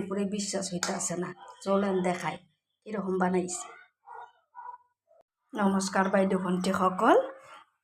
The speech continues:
কল আনি থৈছিলো, কলটো একদম মজি গল। এইটো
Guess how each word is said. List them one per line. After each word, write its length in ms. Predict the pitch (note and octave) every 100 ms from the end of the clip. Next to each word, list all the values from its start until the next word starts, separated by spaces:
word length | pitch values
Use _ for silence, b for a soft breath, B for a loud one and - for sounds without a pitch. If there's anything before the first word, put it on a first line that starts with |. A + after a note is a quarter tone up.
| -
কল 200 | B3+ B3
আনি 240 | A#3 A3 G#3+
থৈছিলো, 440 | A#3+ A3 A3+ A#3 A#3
কলটো 300 | A#3+ A#3+ B3 A#3+
একদম 260 | A3 A#3 A#3+
মজি 260 | G#3+ F#3 G#3+ G#3+
গল। 180 | A#3+ F4+ F#4
এইটো 160 | A3